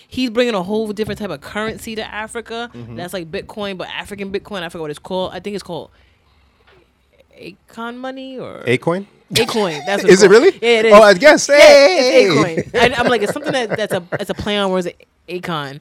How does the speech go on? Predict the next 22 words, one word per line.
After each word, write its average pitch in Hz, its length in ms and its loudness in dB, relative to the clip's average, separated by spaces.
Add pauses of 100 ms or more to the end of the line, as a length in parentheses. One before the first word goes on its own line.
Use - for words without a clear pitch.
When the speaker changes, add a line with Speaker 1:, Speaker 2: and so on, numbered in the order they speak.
Speaker 3:
Oh, 160 60 0
I 196 120 2
didn't 302 120 -2
know 113 120 0
that. 110 200 -4
Speaker 1:
Yeah, 190 320 -8
it's 180 120 -12
Speaker 3:
Oh, 220 100 -6
Speaker 1:
a, - 60 -6
Speaker 3:
shit. 294 140 -12
Speaker 1:
it's 127 140 -12
like 247 60 -14
a 240 40 -16
big 269 200 -14
thing. 185 240 -18
So, 175 180 -14
like, 170 240 -12
Speaker 2:
Mm. 104 60 -16
Speaker 3:
That's 135 120 -8
dope. 156 260 -6
Okay, 180 200 0
so, 147 240 -2